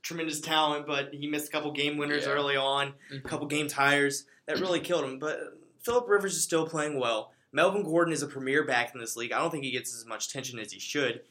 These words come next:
Speaker 1: He has five hundred twenty-six yards rushing this season, four T Ds through the ground,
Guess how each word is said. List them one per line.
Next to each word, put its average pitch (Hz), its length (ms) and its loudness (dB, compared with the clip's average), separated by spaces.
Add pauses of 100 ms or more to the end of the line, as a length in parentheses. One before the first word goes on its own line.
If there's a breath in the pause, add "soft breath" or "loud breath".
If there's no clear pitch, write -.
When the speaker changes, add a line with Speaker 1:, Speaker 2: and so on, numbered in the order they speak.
(100)
Speaker 1:
He 143 60 -4
has 135 80 -4
five 190 220 6
hundred 156 180 -2
twenty-six 143 460 -4
yards 131 320 2
rushing 131 340 0
this 117 160 -8
season, 117 300 -10 (100)
four 143 160 -2
T 139 220 -4
Ds 123 260 -6
through 127 80 -12
the 117 80 -8
ground, 123 320 0